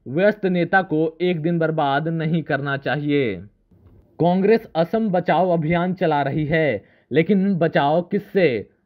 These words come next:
असम को उन अप्रवासी मुस्लिमों लोगों से बचाना होगा जो बांग्लादेश से आए थे और असमिया संस्कृति और असम की पहचान को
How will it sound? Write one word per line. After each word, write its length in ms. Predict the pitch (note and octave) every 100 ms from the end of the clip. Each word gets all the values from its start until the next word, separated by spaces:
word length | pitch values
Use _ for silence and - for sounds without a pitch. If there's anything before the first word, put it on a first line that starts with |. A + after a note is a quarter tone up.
| -
असम 320 | D#3 A3+ A#3+
को 240 | F#3 F#3 F#3
उन 180 | F3 G3
अप्रवासी 720 | - F3+ F3+ F3 E3+ E3+ G3
मुस्लिमों 500 | E3+ E3 F3 G3 G3
लोगों 260 | F3 E3
से 140 | F3+ F3
बचाना 400 | D#3+ D#3+ D#3 F3
होगा 460 | F3 D#3 C#3 C3 C#3+ _ _ -
जो 160 | C#3
बांग्लादेश 600 | E3+ E3 E3+ E3+ E3 E3+ F3+
से 160 | F#3
आए 300 | E3+ C#3+ F3
थे 380 | F3 - C#3+ D#3+ E3+ _ _
और 400 | - D#3 D3+ D#3 E3+ -
असमिया 440 | E3 F#3 F3 F#3
संस्कृति 680 | F3+ F3+ F3 F3+ E3+ F3+ E3+
और 320 | E3 D#3 E3 -
असम 260 | E3 F#3+ F#3+
की 120 | F3+
पहचान 520 | - E3 E3+ E3 F3+
को 420 | E3+ D#3 D3 E3